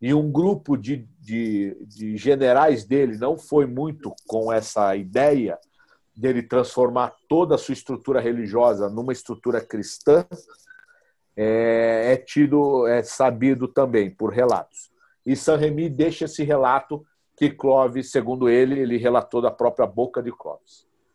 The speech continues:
Ele vê a batalha de Tolbiac e aí o cristianismo se enraiza dentro da estrutura franca. Vamos lá. Esse mapa depois a gente vai voltar melhor.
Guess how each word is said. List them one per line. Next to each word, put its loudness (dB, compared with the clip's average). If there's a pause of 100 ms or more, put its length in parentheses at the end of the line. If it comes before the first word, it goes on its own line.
(200)
Ele -8
vê -8
a 2
batalha -2
de -14
Tolbiac -4 (580)
e 0
aí -2
o -12
cristianismo -12
se -18
enraiza -12 (280)
dentro -8
da -4
estrutura -12 (2500)
franca. 0 (260)
Vamos 2
lá. 0 (1800)
Esse -4
mapa 2
depois -4
a -2
gente -6
vai 2
voltar 0
melhor. -4